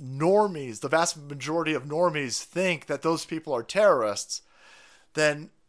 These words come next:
it reinforces the mainstream media narrative talking points that Donald Trump is a terrorist leader.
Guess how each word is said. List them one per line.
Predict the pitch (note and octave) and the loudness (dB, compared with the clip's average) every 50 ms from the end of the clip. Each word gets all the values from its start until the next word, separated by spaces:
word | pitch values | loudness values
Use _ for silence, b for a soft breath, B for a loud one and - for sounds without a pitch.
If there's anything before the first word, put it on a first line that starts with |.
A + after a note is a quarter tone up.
| _ - | _ -4
it | - E3 E3 - | -2 -2 -2 -2
reinforces | D#3 C3+ C#3+ F#3 G#3 G#3+ G3+ E3 - - F3+ F#3 F#3+ F#3+ F3+ - - F3 D#3+ D3 C3 | -2 -4 0 0 2 0 0 -4 -6 -6 0 2 2 2 2 0 -2 -2 -2 -4 -4
the | C#3 C#3+ | -4 -4
mainstream | C#3+ D3+ E3+ F3+ E3+ - - F3+ E3+ | -4 -2 -4 -2 -4 -4 -6 -6 -6
media | E3 E3 D#3+ D#3 C#3+ | -6 -6 -6 -6 -6
narrative | D3 D3+ D3 D3+ C#3+ C#3 - | -2 -2 0 0 0 -2 -8
talking | - - G3 A#3 A#3+ - - E3+ C#3+ | -6 -2 -2 -2 -2 -2 -4 -10 -10
points | - - D3 C#3+ C#3 C3+ - | -8 -8 -6 -6 -6 -6 -6
that | D#3 D#3 C#3 | -8 -8 -2
Donald | C3+ D3+ D3+ D#3 D3+ - | 4 4 4 4 4 0
Trump | - E3 D3+ C#3+ | -2 -2 -2 -2
is | C#3 C3 | -2 -8
a | B2+ | -8
terrorist | - - D#3 C#3+ C3+ B2 G#2 - - | -6 -2 2 2 2 2 0 -4 -6
leader. | D3+ C#3+ A#2 F#2+ D#2 - | -6 -6 -6 -8 -10 -14